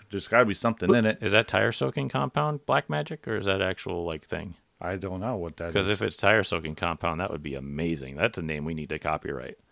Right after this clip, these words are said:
Speaker 1: Hmm. How about, uh, the Ouija board under the seat? I don't know.
Speaker 2: No, you ain't touching those things. 'Cause I'll burn a Ouija board before I touch it.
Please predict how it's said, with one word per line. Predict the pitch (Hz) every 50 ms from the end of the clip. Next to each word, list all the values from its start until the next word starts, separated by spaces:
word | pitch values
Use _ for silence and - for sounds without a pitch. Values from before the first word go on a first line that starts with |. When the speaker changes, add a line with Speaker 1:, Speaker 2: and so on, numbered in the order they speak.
| _ - 104
Speaker 1:
Hmm. | 101 95 90 85 76 - _ - -
How | 101 104 110
about, | 104 113 110 107 - - 110
uh, | 101 98 95 92 87 -
the | - 101 101 101 98
Ouija | 95 98 110 117 107 90 101 90
board | 87 90 92 85 90
under | 92 92 87 87
the | 87 85 -
seat? | - - 107 85 67
I | 71
don't | 87 90 117
know. | 127 120
Speaker 2:
No, | 131 131 131 127 123
you | 127
ain't | 123 123 110
touching | 120 117 - 107 104
those | 110 110 95 - -
things. | 90 87 87 92 92 -
'Cause | - 104 110 110 - - 90
I'll | 101 104 92 82 101
burn | 101 82 - 101 110 113 110
a | 95
Ouija | 85 87 85 73 78 73
board | - 85 80 80 73
before | - - 82 73
I | 80 87
touch | - - 85 82 - 76
it. | 73 -